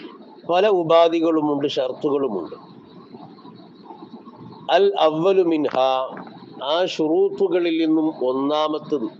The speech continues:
നോമ്പ് സ്വഹീഹാകാൻ, അത് റമദാൻ നോമ്പായാലും ഇതര നോമ്പുകളായാലും സ്വഹീഹാകാൻ വേണ്ട ഷർത്തുകളിൽ, നിബന്ധനകളിൽ ഒന്നാമത്തേത് അൻ നിയ്യത്തു, നിയ്യത്താണ്. ലി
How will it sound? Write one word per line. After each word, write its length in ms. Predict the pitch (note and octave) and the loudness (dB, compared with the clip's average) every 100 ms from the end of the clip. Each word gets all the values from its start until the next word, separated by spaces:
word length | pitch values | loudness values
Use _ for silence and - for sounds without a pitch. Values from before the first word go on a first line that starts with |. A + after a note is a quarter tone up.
| A#2 | -4
നോമ്പ് 680 | B2+ C#3+ E3 E3 F#3 F#3+ | -2 0 0 2 2 0
സ്വഹീഹാകാൻ, 1120 | - - B2+ - E3 C#3 C3+ C#3 C3+ C#3 C3 F#2 | -2 -2 -4 0 -2 0 -2 -2 0 2 0 -2
അത് 200 | A2 B2 | -6 -4
റമദാൻ 580 | B2 A#2+ C#3 D3+ D#3+ | -4 -2 -2 -2 -2
നോമ്പായാലും 800 | D#3+ D#3+ D#3+ D#3+ D#3+ D#3+ F#3+ D4 - - - - - - | -2 0 2 4 4 4 2 -2 -6 -12 -20 -20 -16 -4
ഇതര 260 | G#3+ G#3+ A#3+ | 2 6 8
നോമ്പുകളായാലും 1000 | A#3 A3 G#3+ G#3+ G#3+ G3 G3 F#3+ G3+ A#3 D4+ - - - - - - | 8 6 6 4 4 4 4 4 2 0 -2 -4 -16 -20 -20 -18 -6
സ്വഹീഹാകാൻ 880 | - F#3+ F#3+ G#3+ E3+ F#3+ G3 G3 G3 | 0 0 2 0 2 2 4 4 4
വേണ്ട 680 | F3 F3 F3 F3+ G3 G3+ D#3 | 2 2 2 2 2 0 -2
ഷർത്തുകളിൽ, 880 | - D#3 D#3 D#3 F3+ E3+ E3+ F#3+ D3+ | -2 -2 -4 -2 0 2 2 0 -2
നിബന്ധനകളിൽ 960 | C#3+ C#3+ D#3 E3 E3 D3+ E3 E3 E3 C#3 | -2 0 0 0 0 0 0 0 -2 -2
ഒന്നാമത്തേത് 800 | B2 B2+ C#3 C#3+ C3+ - C#3+ D3+ | -2 0 0 -2 -4 -4 -2 -2
അൻ 340 | - E3+ D#3+ | -4 -2 0
നിയ്യത്തു, 500 | D3 C#3+ D3 - C#3+ A#2 | 0 -2 -4 -4 -8 -6
നിയ്യത്താണ്. 540 | B2 C3 C#3+ B2+ G2 - - - - - - - - - - - - - - - | -4 -4 -4 -6 -8 -12 -20 -20 -20 -20 -20 -20 -20 -20 -20 -18 -18 -20 -18 -6
ലി 120 | A#2+ | -4